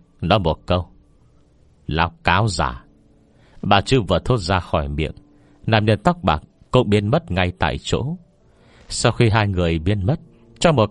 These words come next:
căn nhà dân đối diện cổng lớn, người thanh niên trẻ tuổi có phần non nớt,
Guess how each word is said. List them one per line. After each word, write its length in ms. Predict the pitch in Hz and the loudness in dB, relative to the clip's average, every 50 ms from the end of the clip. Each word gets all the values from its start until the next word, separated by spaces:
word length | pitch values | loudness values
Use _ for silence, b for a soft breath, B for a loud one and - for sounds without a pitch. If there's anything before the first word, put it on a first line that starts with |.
| - - | 0 0
căn 240 | 160 170 160 123 | 0 0 0 0
nhà 220 | 92 85 80 78 78 | 0 0 0 -2 -2
dân 280 | 76 76 104 117 113 - - | -2 -2 -2 -2 -4 -4 -2
đối 200 | - 113 185 190 | 0 0 0 0
diện 280 | 123 90 90 78 78 80 | -2 -2 -2 -2 -4 -2
cổng 260 | - - 78 71 73 | -2 -2 -2 0 -2
lớn, 300 | 73 78 82 117 147 175 - b b b b b b b b - - | -2 -2 -2 -2 -6 -8 -10 b b b b b b b b -8 -2
người 280 | - 107 107 104 104 101 | 2 2 4 4 4 2
thanh 220 | - - 156 151 | 2 0 0 2
niên 180 | 147 151 151 135 | 2 0 0 0
trẻ 220 | - - 90 78 76 - | 0 0 0 0 0 0
tuổi 280 | - 85 71 65 67 - - - | 0 0 0 -2 -6 -8 -4 0
có 100 | - 131 | 0 0
phần 300 | 113 - - 92 80 73 | 0 2 0 -2 -2 0
non 220 | 73 98 98 90 82 | -2 -2 -2 -2 -2
nớt, 140 | 78 - - | -4 -4 -4